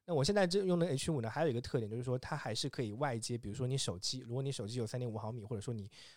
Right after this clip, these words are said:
苹果手机换一个三点五毫米接进去的话，还可以录手机的声音。所以如果你本身的节目的流程已经设置好了，你要接先外接的背景音跟效果音，它其实完全可以满足的，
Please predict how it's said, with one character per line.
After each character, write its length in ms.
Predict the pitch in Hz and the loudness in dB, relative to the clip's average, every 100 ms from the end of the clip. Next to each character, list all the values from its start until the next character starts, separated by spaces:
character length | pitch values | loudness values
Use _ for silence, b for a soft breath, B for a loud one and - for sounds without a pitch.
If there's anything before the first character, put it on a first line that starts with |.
| B _ - | B _ -4
苹 100 | 127 | -2
果 100 | 127 | 0
手 80 | |
机 120 | 104 113 | 0 -2
换 260 | - 139 | 0 -2
一 20 | |
个 160 | 107 107 | -2 -4
三 140 | 117 | -4
点 100 | 120 | -4
五 60 | 107 | -4
毫 100 | 101 | -4
米 120 | 101 | -4
接 100 | 98 | -2
进 140 | 131 123 | -2 -2
去 100 | 127 | -4
的 80 | |
话， 100 | 113 113 | -4 -6
还 160 | 113 | -6
可 100 | 113 | -6
以 60 | 107 | -4
录 100 | 127 | -2
手 160 | - 107 | -4 -4
机 140 | 127 | -4
的 40 | |
声 160 | 120 104 | -4 -6
音。 80 | 104 b b b | -10 b b b
所 120 | - 180 | 0 4
以 100 | 147 | 6
如 180 | 127 | 4
果 120 | 180 170 | 6 4
你 320 | 127 98 95 - | 2 -4 -8 -10
本 160 | 107 98 | -8 -2
身 160 | 147 | 0
的 100 | 147 | 2
节 180 | 113 110 | 0 -2
目 200 | 147 147 | 0 2
的 180 | 123 107 - | 2 0 -6
流 180 | 113 127 | -4 -2
程 160 | - 123 | 0 -2
已 40 | |
经 100 | 107 | -2
设 160 | 135 147 | 0 2
置 80 | 131 | 2
好 220 | - 73 | -2 -8
了， 80 | 95 | -10
你 160 | 101 | -10
要 160 | 110 110 | -6 -4
接 240 | - 143 | -2 0
先 200 | 135 143 | 0 0
外 240 | 151 139 123 _ | 0 -2 -4 _
接 160 | - 139 | -6 -4
的 80 | 131 | -2
背 200 | 180 147 | 0 -2
景 180 | 101 | -4
音 80 | 104 | -4
跟 100 | 131 | -2
效 200 | 143 139 | 2 2
果 120 | 101 | 0
音， 160 | 104 151 - | -6 -8 -10
它 100 | 113 | -10
其 140 | 113 | -8
实 160 | 113 110 | -8 -6
完 160 | 104 | -4
全 160 | 110 107 | -4 -6
可 140 | 110 | -8
以 80 | 107 | -10
满 180 | 117 110 | -12 -16
足 120 | |
的， 60 | 120 | -20